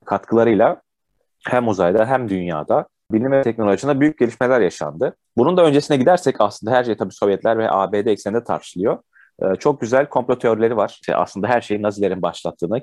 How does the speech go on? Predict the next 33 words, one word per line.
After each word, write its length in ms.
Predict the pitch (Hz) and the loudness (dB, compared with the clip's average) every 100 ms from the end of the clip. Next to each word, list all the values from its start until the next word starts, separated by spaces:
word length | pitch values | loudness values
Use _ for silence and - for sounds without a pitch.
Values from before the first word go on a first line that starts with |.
| - | -8
ki, 360 | - 131 190 - _ - - - | 0 2 2 -4 _ -20 -20 -2
e, 180 | 98 95 | 2 2
cidden 380 | 127 120 101 98 | 2 2 2 4
de 220 | 139 151 - - | 2 2 -4 -4
atmosferin 560 | 98 - 113 120 120 107 | -2 -2 -2 0 2 2
belli 260 | 110 123 | 2 2
bir 60 | 127 | 0
katına 280 | 113 127 120 | -4 -2 -4
çıkan 280 | - 92 101 | -4 -6 -2
yani 260 | 92 87 110 | -2 -4 -4
uzaya 320 | 104 107 120 | 0 2 2
ilk 180 | 139 117 | 0 -2
defa 260 | 107 104 | 0 0
çık-, 260 | - - - | 0 -10 -6
bir 320 | 101 113 - - | -2 -2 -4 -8
insan 360 | 110 107 143 135 | -4 0 0 2
yapımı 420 | 113 117 107 98 | 2 0 0 0
nesne 280 | 98 - 120 | 0 -2 -2
taşıyan 440 | 110 - 104 98 - - | -4 0 -2 -2 -6 -6
topluluk 300 | - 156 151 | -2 0 2
Naziler 300 | 143 151 123 | 4 6 4
oluyor. 340 | 95 87 87 - | 2 -2 -4 -6
Bu 40 | 113 | -2
da 80 | |
çok 180 | 120 120 | -2 -4
ilginç 180 | 110 123 | -6 -6
bir 60 | - | -6
şey 140 | 85 | -4
daha 140 | 92 | -4
kırklı 240 | - - 104 | -6 -4 -2
yıllarda 420 | 95 85 85 123 | 2 0 2 0
savaş 300 | - 101 - | 0 -4 -4
esnasında. 680 | 85 92 82 - 87 131 | -6 -6 -6 -4 0 0